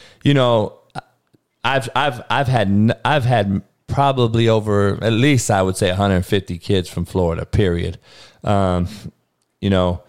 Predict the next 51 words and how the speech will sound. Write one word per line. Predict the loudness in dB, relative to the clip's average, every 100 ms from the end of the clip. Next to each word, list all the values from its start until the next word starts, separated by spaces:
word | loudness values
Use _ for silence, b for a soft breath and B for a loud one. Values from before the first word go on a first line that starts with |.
| b b b -20 0
very, | 2 4 2
very | 2 2
few | 0 2 4 4
of | 2 2
'em, | 0 -2 B B -20 -2
even | 0 2
though | 2 2
I | 2
love | 2 2
all | 2 2
the | 0
motherfuckers | 0 0 0 -2 0 0
and | 0
I've | 0
loved | 0 -2 -2
them | -2
all, | 0 2
very, | 2 2
very | 2 -2
few | -2 -2 2 4
of | 4
'em, | 2 2
though, | 2 2
wanted | 0 2 2 0
to | -2
come | 0 2 2
here | 2 0
for | 0 -2 0
one | 0 0 0
thing | 0 0 2
only, | 2 2 2
and | 2
that | 0
was | -2
to | -4
work | 0 2 2 -2
and | -4
get | 0 0
a-, | 0 0
in | 0 2 2
and | -2 -2
get | -2
out. | -2 -2
A | -2
lot | 0 0
of |
'em | -4 -4
came | -4 -4
for | -4
other | -2 -2
reasons. | 0 0 0 -2 -4 -6